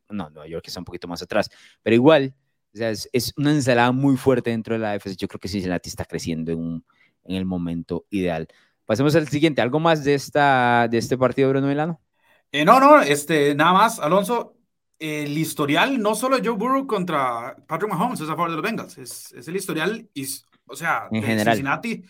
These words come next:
Speaker 2: sí, de Cincinnati sobre Kansas City, lo cual es muy curioso, ¿no? Eh, pero sí, en, en términos generales, Cincinnati ha ganado seis de los últimos siete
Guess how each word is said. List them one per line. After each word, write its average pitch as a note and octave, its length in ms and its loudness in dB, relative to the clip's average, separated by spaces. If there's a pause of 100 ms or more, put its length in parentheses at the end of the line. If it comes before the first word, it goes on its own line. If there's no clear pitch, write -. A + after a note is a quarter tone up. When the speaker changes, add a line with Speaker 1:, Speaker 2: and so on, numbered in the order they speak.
(200)
Speaker 2:
sí, G3 140 2
de F3 120 4
Cincinnati C#3+ 460 -6
sobre F#3+ 320 -4
Kansas D#3 280 -10
City, D#3 220 -6
lo A#2+ 140 -10
cual C#3 200 -2
es D#3 60 -4
muy D#3+ 140 -4
curioso, F#3+ 360 2
¿no? F3+ 180 -8 (580)
Eh, C#3+ 280 -2
pero C3+ 200 -2
sí, F#3 160 -2
en, A#2+ 340 -4
en C#3+ 120 -12
términos D#3 240 -4
generales, E3 340 -4
Cincinnati C3 400 -10
ha D3+ 40 -6
ganado D3+ 340 -2
seis D#3+ 320 -10
de F3 60 -6
los B2+ 100 -12
últimos D3+ 260 -10
siete E3+ 360 -10